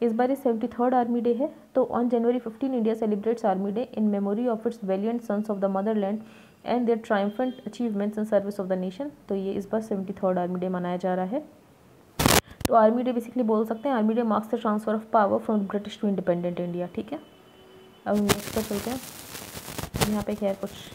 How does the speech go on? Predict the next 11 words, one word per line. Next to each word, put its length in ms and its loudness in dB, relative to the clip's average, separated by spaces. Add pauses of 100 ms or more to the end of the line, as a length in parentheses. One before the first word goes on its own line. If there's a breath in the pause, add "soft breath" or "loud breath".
न्यूज़ 260 -6
इंपॉर्टेंट 420 -6
है 160 -4
नहीं, 140 -6 (2250)
यहाँ 140 -2
पे 100 -6
भी 120 -10
कुछ 180 -8
इंपॉर्टेंट 360 -6
नहीं 120 -6
है। 80 -4